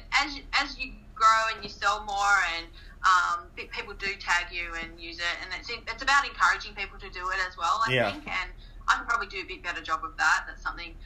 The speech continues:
Speaker 1: I need to do more of, is just encouraging people to do it, um, to tag you. And I think, um, probably, I mean, I say with clothing, people maybe do it more,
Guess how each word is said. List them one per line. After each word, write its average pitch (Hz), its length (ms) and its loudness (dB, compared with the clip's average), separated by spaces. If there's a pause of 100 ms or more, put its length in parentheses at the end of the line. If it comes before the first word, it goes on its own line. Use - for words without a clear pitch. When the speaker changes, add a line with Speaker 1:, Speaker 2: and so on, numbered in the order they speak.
(400)
Speaker 1:
I 170 100 -8
need 156 180 -14
to - 100 -12
do 160 160 -12
more 160 240 -2
of, 151 200 -2
is 151 140 -12
just 147 260 -14
encouraging 170 440 0
people - 320 -14
to 160 100 -16
do 151 240 -6
it, 156 140 -4 (200)
um, 147 320 -4 (140)
to - 120 -18
tag 147 320 -4
you. 151 260 -10 (100)
And 143 100 -12 (540)
I 185 80 -4
think, - 460 -2
um, 185 680 4 (560)
probably, 294 360 2 (140)
I 254 200 2
mean, 240 200 -8
I 262 80 -2
say 254 140 -4 (100)
with 208 140 -12
clothing, 254 400 -2
people 196 260 -14
maybe 165 200 -8
do 165 180 -6
it 160 100 -6
more, 160 400 -6